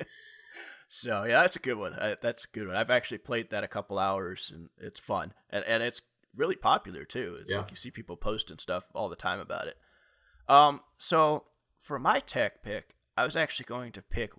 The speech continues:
Speaker 1: Wunderlist. Um, Wunderlist is a really good to-do list, and I've used it for quite a while. It's quick and easy to post stuff to. Um, I, I have it on my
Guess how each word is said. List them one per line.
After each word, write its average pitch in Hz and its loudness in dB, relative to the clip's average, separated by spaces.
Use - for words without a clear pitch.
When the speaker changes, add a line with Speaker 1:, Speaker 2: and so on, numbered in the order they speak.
Speaker 1:
Wunderlist. 98 -8
Um, 110 2
Wunderlist 156 -2
is 98 -10
a 101 -10
really 127 -10
good 107 -4
to-do 107 -12
list, 95 -10
and 98 0
I've 104 -2
used - -10
it - -4
for - -10
quite 127 -2
a - -6
while. 98 0
It's 101 -8
quick - -4
and 120 -10
easy 123 -10
to - -14
post 113 -6
stuff 117 -4
to. 107 -6
Um, 92 2
I, 104 4
I 98 6
have 110 2
it 101 -6
on 90 -4
my 92 -2